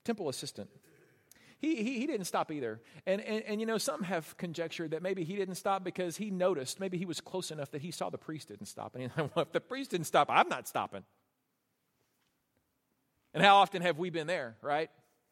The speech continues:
Well, you know, it's, it, I, I can justify anything by seeing what somebody else has or hasn't done. And those around me aren't doing that,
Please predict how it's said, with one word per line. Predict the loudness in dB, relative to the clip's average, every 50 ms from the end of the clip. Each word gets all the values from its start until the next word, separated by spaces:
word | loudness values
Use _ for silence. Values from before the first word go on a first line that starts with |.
| _ _ _ _ _ _ _ _ _ _ _ _ _ _ _ _ _ _ _ _ _ _ _ _ _ -4
Well, | 0 0 2
you | 6
know, | 6 8 8 8
it's, | 6 4 2 -2 -8
it, | -10 -8 -10 -8 -8 -10 -10 -10 -10
I, | -10 -8 -8 -8
I |
can | -6 -6 -6 -6 -6
justify | -6 -6 -6 -6 -8 -10 -6 -2 -2 -2 -2
anything | -4 -6 -6 -6 -6 -6 -8 -8 -6
by | -6 -8 -6 -6
seeing | -6 -8 -8 -8 -8
what | -8 -8 -8
somebody | -8 -8 -6 -6 -6 -4
else | -6 -6 -8 -8
has | -10 -12 -12 -12 -12 -14
or | -14
hasn't | -12 -12 -12 -12 -12 -18 -16
done. | -16 -16 -16 -16 -20 -20 _ _ _ _ _ _ _ _ _ _ _ _ _ _ _ _ _ _ _ _ _ _ _ -14
And | -10 -8
those | -6 -6 -6 -6
around | -4 -4 -4 -4 -4 -6
me | -8 -12 -12
aren't | -14 -16 -16
doing | -18 -20 -20 -18
that, | -20 -20 -20